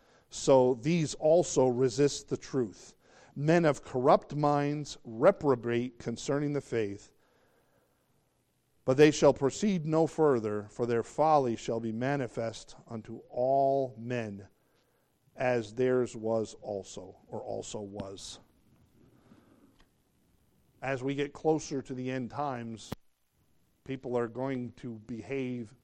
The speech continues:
whatever way makes them happy. You and I, as believers in the Lord Jesus Christ, as his priests,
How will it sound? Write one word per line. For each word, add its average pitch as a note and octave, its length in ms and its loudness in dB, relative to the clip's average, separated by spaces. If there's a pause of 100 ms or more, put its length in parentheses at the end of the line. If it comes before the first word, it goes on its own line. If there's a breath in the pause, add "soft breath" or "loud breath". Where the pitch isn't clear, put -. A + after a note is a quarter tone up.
(100)
whatever C3 600 -4
way A2 440 -6 (400 soft breath)
makes A2 320 -12
them A#2 200 -10
happy. G2 480 -16 (1040)
You B2+ 180 -4
and C#3+ 100 0
I, C#3 260 0
as A#2+ 200 -6
believers A#2+ 640 -4
in A2+ 60 -12
the A#2 80 -6
Lord A#2 240 -4
Jesus G#2+ 320 -12
Christ, A2+ 360 -10
as A2+ 220 -10
his A#2 220 -8
priests, - 720 -10